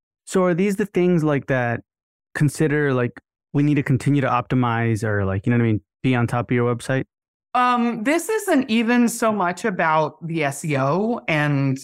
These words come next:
Speaker 2: you know, your ability to be found. It's, this is about having a good experience as the consumer.
Speaker 1: Mm-hmm.
Speaker 2: So kind of that end user experience, what are they seeing on your end?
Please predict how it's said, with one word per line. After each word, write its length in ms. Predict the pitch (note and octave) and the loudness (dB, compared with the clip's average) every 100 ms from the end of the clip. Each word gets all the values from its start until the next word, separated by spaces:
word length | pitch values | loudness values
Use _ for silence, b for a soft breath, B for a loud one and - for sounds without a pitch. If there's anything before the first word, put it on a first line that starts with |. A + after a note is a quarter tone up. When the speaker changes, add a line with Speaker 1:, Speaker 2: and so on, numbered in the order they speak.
| - | -2
Speaker 2:
you 60 | |
know, 340 | C3+ C3 C3 - | -2 -2 -4 -2
your 360 | D3+ D3 D#3+ D3+ | -2 0 0 2
ability 460 | D3 D3 E3+ E3+ | 2 0 0 0
to 80 | D3+ | 0
be 160 | C#3 C3+ | -2 -2
found. 540 | - C3+ E3+ A3+ A3 - | -2 0 2 0 0 -2
It's, 220 | F3+ - - | -4 -6 -10
this 400 | D3+ - A#3 A#3 | -10 0 0 0
is 160 | D#4 C4+ | -2 0
about 920 | G#3 E3 _ E3+ D#3 E3 F3 E3+ - _ _ | -2 -6 _ -4 0 0 0 -4 -10 _ _
having 300 | - D#3 D#3+ | -8 -4 -2
a 40 | D3+ | -2
good 220 | C3+ E3+ | 0 0
experience 800 | G#3+ - - G3 G3+ G3+ G3+ - | -2 -4 -4 0 0 0 -2 -4
as 240 | - D3+ | -4 -4
the 100 | D3+ | -4
consumer. 800 | D3 E3 C#3+ - F#3+ C#3 D3 - _ _ _ _ - | -4 -2 -2 -2 -2 0 -2 -6 _ _ _ _ -6
Speaker 1:
Mm-hmm. 40 | |
Speaker 2:
So 380 | A#2 E3 D3+ C#3+ - | -2 0 -2 -4 -4
kind 140 | F3 | 0
of 80 | D#3+ | 2
that 200 | C#3+ C#3+ | 0 0
end 260 | D#3 D#3 E3 | -2 -2 -2
user 380 | E3+ E3+ D3+ C#3+ | 0 0 0 -2
experience, 720 | - - C#3+ C#3 C#3 E3 - | -4 -4 0 2 2 0 -2
what 160 | D3+ D#3 | 0 0
are 80 | |
they 160 | D3+ C#3+ | 2 0
seeing 480 | C#3 - D3+ D3 D3 | -2 -4 -2 0 0
on 180 | C#3 C3+ | 0 0
your 240 | C#3 C#3 | 0 0
end? 260 | C#3 D3+ | 0 -2